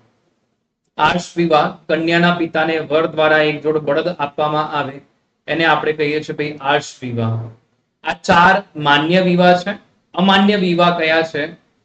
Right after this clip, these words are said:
તો ગંધર્વ, રાક્ષસ, પિશાચ અને અસુર. પ્રેમ સંબંધના આધારે વિવાહ થયો તેને ગંધર્વ કહેવાય.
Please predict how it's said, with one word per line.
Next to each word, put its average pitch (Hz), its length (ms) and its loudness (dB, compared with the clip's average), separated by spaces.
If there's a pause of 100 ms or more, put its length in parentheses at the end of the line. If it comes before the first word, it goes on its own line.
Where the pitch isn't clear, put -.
(120)
તો 165 100 0
ગંધર્વ, 156 520 2 (200)
રાક્ષસ, 175 460 -4 (120)
પિશાચ 175 440 -2
અને 170 120 0
અસુર. 139 400 -6 (600)
પ્રેમ 202 260 2
સંબંધના 190 540 2
આધારે 170 300 0
વિવાહ 165 280 0
થયો 165 180 0
તેને 160 260 -2
ગંધર્વ 147 520 -2
કહેવાય. 165 380 -2